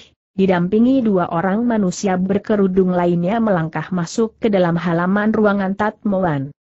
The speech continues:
Hoat He Tai Su seara maju menyambut, setelah memberi hormat katanya, "Santian Buncu, terimalah hormat." "Lolap Ciang Bunjin tak perlu banyak ada tukas." Ketua perguruan Santian Bun itu sambil tertawa dingin.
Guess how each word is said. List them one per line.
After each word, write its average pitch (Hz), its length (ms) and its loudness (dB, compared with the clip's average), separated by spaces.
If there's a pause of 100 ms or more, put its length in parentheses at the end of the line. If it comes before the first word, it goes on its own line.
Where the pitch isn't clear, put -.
(300)
Hoat 214 480 0
He 208 160 0
Tai 151 320 -4
Su 190 160 -4
seara 190 560 -2
maju 226 320 0
menyambut, 240 640 0 (240)
setelah 226 480 -2
memberi 190 480 2
hormat 180 400 -2
katanya, 185 640 -2 (240)
"Santian 190 560 0
Buncu, 180 400 0 (160)
terimalah 202 560 2
hormat." 180 400 -2
"Lolap 185 480 0
Ciang 214 320 2
Bunjin 214 480 2
tak - 240 -8
perlu 233 320 2
banyak 185 320 0
ada 208 320 0
tukas." 220 400 -4
Ketua 180 400 2
perguruan 240 560 0
Santian 196 640 0
Bun 165 240 0
itu 208 240 -2
sambil 185 560 -2
tertawa 190 560 -2
dingin. 170 480 2